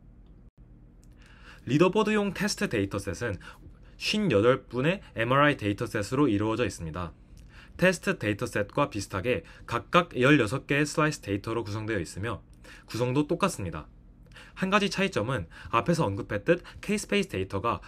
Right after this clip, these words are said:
언더샘플 데이터만 주어진다는 것입니다. 따라서 마스크를 곱하든 곱하지 않든 똑같이 알리아스 이미지만 만들어집니다.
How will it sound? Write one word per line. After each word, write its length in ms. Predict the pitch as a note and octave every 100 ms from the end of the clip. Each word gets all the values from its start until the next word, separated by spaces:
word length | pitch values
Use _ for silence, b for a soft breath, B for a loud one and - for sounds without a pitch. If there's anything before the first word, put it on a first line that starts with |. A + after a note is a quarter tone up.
| B
언더샘플 680 | B2+ D3 G3 F#3+ F#3 F#3+ F3
데이터만 680 | G#2 G2+ A2 G2+ D3 F#3+
주어진다는 540 | E3 A2 G#2+ G#2+ A2+ D3+
것입니다. 480 | A2 E2+ D2 F2 - - b b -
따라서 460 | F3+ E3+ D3 A2 B B -
마스크를 540 | A2+ - E3+ D#3+ D#3+
곱하든 600 | D#3+ G2+ E3 E3+ A#2+ D3+
곱하지 360 | A#2 A#2 A2+ F2
않든 360 | D#2+ B2+ G#2+ B B
똑같이 480 | - F#3 G3+ - G#3
알리아스 360 | A#2+ A#2+ D#3 D#3
이미지만 600 | A#2 A#2+ A#2+ A#2+ C#3 F3
만들어집니다. 720 | A#2+ F#2+ G#2 G2 D#2 D2 D2+